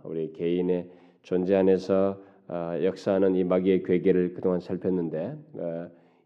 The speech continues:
이지의 영역을 통해서, 어, 발휘되는 마귀의 괴계를 살폈고, 우리의 이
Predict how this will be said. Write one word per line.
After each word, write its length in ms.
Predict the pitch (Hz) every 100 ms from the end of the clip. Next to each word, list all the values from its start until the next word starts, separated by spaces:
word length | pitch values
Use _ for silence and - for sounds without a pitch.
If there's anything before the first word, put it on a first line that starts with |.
| -
이지의 1120 | 104 110 110 110 113 113 110 107 104 101 98
영역을 540 | 98 104 101 95 95 92
통해서, 680 | 101 95 92 117 143 147
어, 60 | 92
발휘되는 460 | 90 95 92 90 90
마귀의 360 | 87 90 85
괴계를 340 | - 87 85 85
살폈고, 540 | 87 85 85 - 139
우리의 460 | 135 95 95 92 82
이 360 | 87 85 -